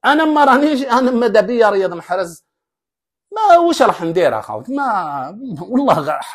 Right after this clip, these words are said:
الهضره تلفت ليا اخوتي. ما نطولش عليكم ونقول لكم السلام عليكم ورحمه الله تعالى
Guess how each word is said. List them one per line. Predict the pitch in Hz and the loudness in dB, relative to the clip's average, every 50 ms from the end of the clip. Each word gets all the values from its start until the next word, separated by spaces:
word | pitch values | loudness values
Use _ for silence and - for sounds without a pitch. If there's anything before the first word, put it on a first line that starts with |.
| - - - - | -16 -18 -18 -16
الهضره | 147 147 143 156 233 226 262 285 302 | -12 -8 -2 0 0 2 2 0 0
تلفت | 302 - 170 135 - - _ - | -2 -4 -6 -6 -8 -14 _ -12
ليا | 123 123 117 113 | -8 -8 -8 -8
اخوتي. | 101 101 104 101 101 - _ _ _ _ _ | -8 -10 -14 -14 -16 -20 _ _ _ _ _
ما | - 285 320 | 2 2 4
نطولش | 320 294 269 226 - | 4 4 2 2 2
عليكم | 202 202 208 202 233 226 208 | 0 0 0 0 0 -6 -6
ونقول | 196 - 175 | -4 -6 -6
لكم | 165 160 156 | -6 -6 -8
السلام | 147 - - 220 214 190 180 | -10 -2 -2 -2 -2 -2 -6
عليكم | 156 147 - 180 180 180 180 _ | -6 -6 -6 -8 -10 -10 -10 _
ورحمه | 165 160 151 151 160 151 | -2 -2 -2 -2 -10 -10
الله | - 139 135 143 | -6 -4 -4 -4
تعالى | 139 135 127 127 127 127 123 127 | -4 -4 -4 -4 -2 -2 -6 -8